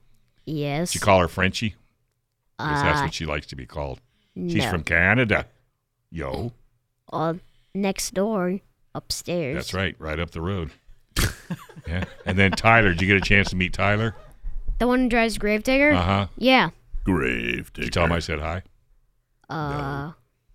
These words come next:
Speaker 2: You forgot.
Speaker 3: He said, "Dave who?"
Speaker 2: See? He remembered you?
Speaker 1: Yeah. From,
Speaker 2: Or
Speaker 1: uh, last year.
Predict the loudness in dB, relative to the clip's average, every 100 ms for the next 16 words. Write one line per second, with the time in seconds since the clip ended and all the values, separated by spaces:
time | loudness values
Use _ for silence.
0 | _ -6 -4 -4 -6 -8 -14 -10 -8 -8
1 | -8 -14 -20 -20 -20 -20 _ _ _ -20
2 | -18 -18 -18 -20 -20 -20 _ _ -6 -4
3 | 0 2 2 0 -2 -4 -10 -12 -14 -18
4 | -18 -20 -20 -20 -18 -12 -8 -8 -10 -4
5 | 0 2 2 2 -2 -6 -8 -14 -14 -18
6 | -8 -2 0 2 0 -2 -10 -14 -10 -4
7 | -2 -2 -2 0 0 0 2 2 0 -2
8 | -2